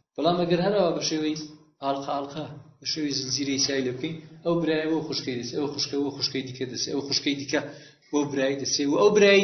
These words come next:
دیکە بۆ برای ئەوەڵە دەسێ. لە هەندێک بارەوە. ویتگنشتاین دەڵێ شتەکان ئاوا پێکەوە کۆ دەبنەوە. ئەنگۆ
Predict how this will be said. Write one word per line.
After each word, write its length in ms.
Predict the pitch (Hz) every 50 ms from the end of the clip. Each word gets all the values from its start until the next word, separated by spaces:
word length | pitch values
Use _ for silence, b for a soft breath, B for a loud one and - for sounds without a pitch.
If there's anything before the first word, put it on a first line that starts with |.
| 170 185
دیکە 220 | - - 208 214 214 202
بۆ 80 | 202 208 190 170
برای 180 | 175 170 165 165
ئەوەڵە 260 | 147 127 120 113 104 98 101
دەسێ. 200 | - - - - - - _
لە 60 | 123 117 131
هەندێک 220 | 123 117 110 107 101
بارەوە. 240 | 104 101 101 - - _ _ -
ویتگنشتاین 540 | 143 - 139 151 151 147 - - 196 214 190 170
دەڵێ 180 | 170 190 202 - - - - - - - _ _ _ _ -
شتەکان 340 | - - 135 - - 185 185 196
ئاوا 200 | 202 208 214 202 - -
پێکەوە 260 | 151 135 - 135 120 - -
کۆ 60 | 123 117
دەبنەوە. 260 | 110 107 107 110 123 147
ئەنگۆ 180 | 139 147 170